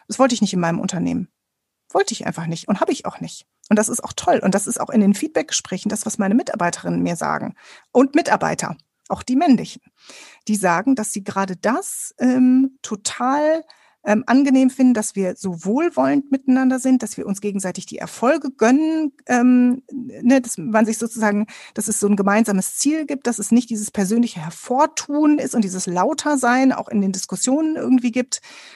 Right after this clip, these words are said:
Ähm, das finde ich ist schon, ähm, sozusagen, ähm, bemerkenswert. So, das ist der eine Punkt. Und der andere Punkt ist,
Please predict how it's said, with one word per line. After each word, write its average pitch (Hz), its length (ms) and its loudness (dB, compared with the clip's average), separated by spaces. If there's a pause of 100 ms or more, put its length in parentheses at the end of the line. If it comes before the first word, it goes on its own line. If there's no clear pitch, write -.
(180)
Ähm, 214 440 4 (120)
das - 260 0
finde 277 260 2
ich - 140 -8
ist - 160 -2
schon, 240 480 4
ähm, 220 260 0
sozusagen, 208 840 -2
ähm, 190 240 0
bemerkenswert. - 680 0 (200)
So, 190 100 -6
das 233 120 2
ist 269 140 -4
der - 120 -2
eine 196 180 2
Punkt. - 380 -10 (200)
Und 190 60 -2
der 180 100 4
andere 277 220 4
Punkt 277 240 2
ist, - 260 -4